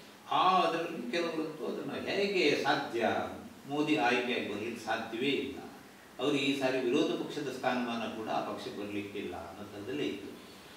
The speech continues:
ಆ ಎರಡೂ prediction, ಆ ಎರಡೂ prediction cephalosy ದೃಷ್ಟಿಯಿಂದ ಹೇಳೋದಾದ್ರೆ ಆ ಎರಡೂ prediction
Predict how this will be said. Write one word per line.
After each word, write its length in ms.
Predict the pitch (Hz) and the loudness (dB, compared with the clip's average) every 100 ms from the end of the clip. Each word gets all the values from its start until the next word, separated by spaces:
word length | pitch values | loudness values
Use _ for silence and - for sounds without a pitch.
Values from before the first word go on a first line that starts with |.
| - - | -10 -4
ಆ 100 | 104 | -2
ಎರಡೂ 480 | 98 107 - 190 | -2 -4 2 4
prediction, 720 | - - - - - 107 - - - - - - - - | 4 2 0 0 0 -4 -6 -10 -14 -16 -18 -20 -20 -8
ಆ 80 | 110 | -4
ಎರಡೂ 400 | 107 107 120 196 | -2 0 0 0
prediction 560 | - - 113 - - - - - - - - - - - - - - | 0 -4 -6 -6 -8 -10 -12 -16 -18 -18 -20 -20 -20 -20 -20 -20 -4
cephalosy 600 | 120 117 127 - - - | -2 4 4 4 0 -2
ದೃಷ್ಟಿಯಿಂದ 520 | 98 123 - 123 110 | 0 -2 0 -2 -2
ಹೇಳೋದಾದ್ರೆ 480 | 98 98 95 - - | -4 -6 -6 -8 -8
ಆ 100 | - | -6
ಎರಡೂ 340 | 98 98 - - | -4 -4 -2 -4
prediction 600 | - 101 - - - | -6 -8 -8 -8 -10